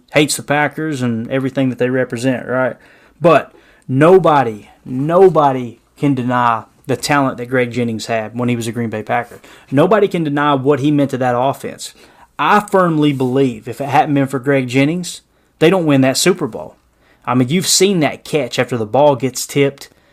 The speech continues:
um, there in the Super Bowl down the seam when they were there. Uh, you know, McCarthy and him laughed and joked about it afterwards in the post-game celebration. Talk about it, talked about it in Tampa,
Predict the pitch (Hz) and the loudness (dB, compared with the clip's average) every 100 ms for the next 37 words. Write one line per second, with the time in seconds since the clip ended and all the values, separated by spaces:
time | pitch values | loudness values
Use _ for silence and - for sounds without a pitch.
0 | _ _ _ _ - 117 113 110 71 135 | _ _ _ _ -8 -4 -4 -6 -10 2
1 | 143 135 123 143 131 139 135 131 139 127 | 4 4 2 -2 -2 0 2 2 4 2
2 | - - 139 156 160 - _ _ 127 123 | 0 0 0 0 -6 -14 _ _ -4 0
3 | 127 127 135 135 131 104 127 - 147 123 | 0 0 -2 -2 -2 -4 -8 -8 -8 -4
4 | 120 120 - _ _ 202 139 151 156 151 | -4 -6 -16 _ _ -6 -2 2 2 2
5 | 143 135 123 131 139 135 120 123 135 135 | 2 2 2 2 2 0 -2 2 0 0
6 | 123 135 131 131 135 143 135 123 117 117 | 0 0 2 0 -2 -2 -4 -4 -6 -8
7 | - - _ 147 135 147 135 - 139 123 | -8 -20 _ 0 2 2 0 2 0 2
8 | 127 139 131 143 135 135 131 131 90 - | 0 -2 -2 -6 -2 -4 -2 -4 -4 -16
9 | _ 135 - _ - 143 - 139 143 135 | _ -12 -12 _ -2 -2 0 0 0 -2
10 | 135 135 175 175 92 | -8 -4 -2 -2 -8